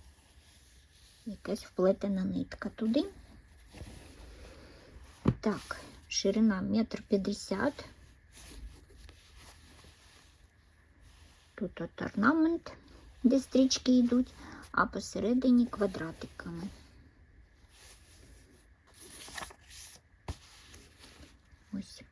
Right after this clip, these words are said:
такий по сто п'ятдесят гривень. І тканина на напірники. Також сто п'ятдесят сантим-, е, сто п'ятдесят гривень.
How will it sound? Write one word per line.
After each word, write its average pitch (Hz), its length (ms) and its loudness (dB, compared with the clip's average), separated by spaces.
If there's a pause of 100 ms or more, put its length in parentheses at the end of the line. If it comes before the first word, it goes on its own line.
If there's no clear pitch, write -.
(140)
такий 220 320 0
по 208 180 -2
сто 202 240 0
п'ятдесят 185 680 0
гривень. 294 520 6 (1900)
І 240 240 8 (140)
тканина 226 540 10
на 208 240 4
напірники. 196 920 2 (880)
Також 196 400 -4
сто - 360 2
п'ятдесят 196 640 -6
сантим-, 208 520 -4 (200)
е, 196 120 4
сто 208 180 4
п'ятдесят 196 540 0 (140)
гривень. 202 480 4